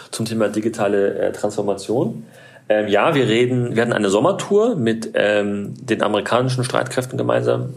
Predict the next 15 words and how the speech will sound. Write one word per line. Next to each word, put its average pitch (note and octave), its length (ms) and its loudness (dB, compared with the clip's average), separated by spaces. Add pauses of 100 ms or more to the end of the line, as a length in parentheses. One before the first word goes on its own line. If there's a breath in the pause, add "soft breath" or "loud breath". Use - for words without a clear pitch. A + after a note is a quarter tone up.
Äh, G2 300 0
Naval G#2+ 320 2
X - 160 0
hatten A2 120 -4
wir, A2 60 -2
glaube G#2 220 2
ich, G#2 80 -2
Softworks G#2+ 460 0
hatten G#2 200 -4
wir, G#2 260 0 (540 loud breath)
wo G#2+ 120 2
wir G#2 80 2
natürlich G2+ 240 -2
Erfahrungen A#2+ 400 2
austauschen, A2 720 -2